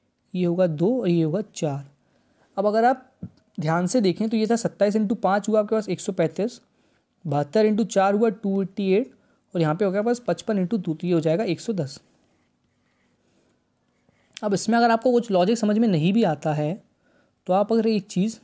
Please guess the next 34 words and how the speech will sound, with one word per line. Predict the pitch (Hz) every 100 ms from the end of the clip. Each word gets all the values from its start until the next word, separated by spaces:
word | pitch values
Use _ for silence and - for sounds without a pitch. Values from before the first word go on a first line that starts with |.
| 151
ध्यान | 143 143
से | 139 196
देखें | 151 139 165 226 - _ _ _ _ _ _ _ 190
कि |
जो | 151 233
आपका | 233 165 - 220
ये | 180
वाला | 175 196 220
है | 185
नंबर | 190 165 170 180
नीचे | 147 135 185 151 226 - _ _ _
वन | 170 180
थर्टी | 180 160 160
फ़ाइव, | 156 147 180
वो | 202 214
इसका | - 240 254 - -
मल्टीपल | 151 143 - 170
है। | 151 196 - _ _
सत्ताईस | - 170 - 196 -
का |
मल्टीपल | 202 185 196 214
हुआ | 185 214
एक | 170
सौ | -
पैंतीस, | 180 151 - 202 - _ _ _ -
बहत्तर | 147 143 139 196
का | 208
मल्टीपल | 190 180 196 202
हुआ | 175 202
टू | 190 180
एटी | 165 - 180
एट, | 151 175 - _ _ _ _ _
क्योंकि | 202 233 233 - _ -
अब | 196